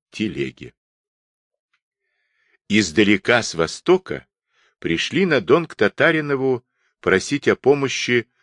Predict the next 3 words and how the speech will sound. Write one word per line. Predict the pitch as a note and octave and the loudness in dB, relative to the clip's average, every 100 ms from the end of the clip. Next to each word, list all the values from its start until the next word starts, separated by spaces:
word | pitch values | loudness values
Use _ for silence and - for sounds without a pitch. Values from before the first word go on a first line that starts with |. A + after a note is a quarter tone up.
| _ | _
полуразбитые | - G2+ G2 F2+ C#2 C2 D3 D#3 C#3 B2 G#2+ - | 2 6 6 4 0 -4 -4 -4 -2 0 0 -2
в | D#2+ | -10
междуусобиях | E2+ G2 D#2 F2+ F#2 F2+ F2+ - F3 A#2+ F#2 D2+ - | -2 0 0 -2 -2 -6 -10 2 2 2 -2 -4 -10